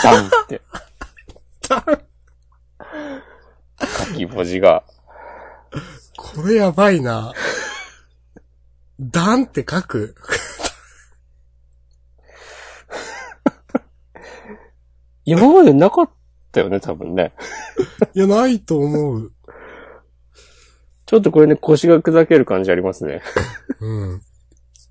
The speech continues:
Speaker 1: うん。
Speaker 2: いや、これなぁ。やっぱ単純、うん、うん、漢字の卓球シーンがやっぱそんなかっこよくないなって思っちゃっ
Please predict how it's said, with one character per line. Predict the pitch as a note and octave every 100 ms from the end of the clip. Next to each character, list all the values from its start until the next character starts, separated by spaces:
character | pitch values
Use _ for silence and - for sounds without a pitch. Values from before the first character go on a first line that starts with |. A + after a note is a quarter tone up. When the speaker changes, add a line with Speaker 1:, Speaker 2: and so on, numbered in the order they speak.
| _ _ - - _ _ _ _ _ _ _ _ - _ _ _ _ _ _ _ -
Speaker 1:
う | A2
ん。 | F2+ F#2 E2 _ _ _ _ _ _ _ _ _
Speaker 2:
い |
や、 | G2 - _ _ _ _ _ _
こ | G2+
れ | G2 F#2+ F#2+
な |
ぁ。 | G2+ B2+ D#3 D#3 D3+ C#3+ - _ _ _ _ _ _ _ _ _ _ _
や | C#3+
っ |
ぱ | C3
単 | A2+ B2+ D3+ F3
純、 | G#3 G#3 G#3+ G#3+ G#3+ _ _ _ _ _ _ - - - _ _
う | A2
ん、 | G2+ - -
う | C#3+ B2+ A#2
ん、 | -
漢 | - - E3+ F#3+
字 | -
の | G#3
卓 | G3 E3
球 | - G3+
シ | G3
ー | G3+
ン |
が |
や | D3+
っ |
ぱ | -
そ | - D#3+
ん |
な |
か | D#3+ C#3+
っ |
こ | -
よ | F3
く | F3
な | D3 D3
い | C3 A#2+ - _ _ _
な | A#2+ A2
っ | G#2+
て | _ F#2
思 | F2
っ | F2
ち |
ゃ |
っ | -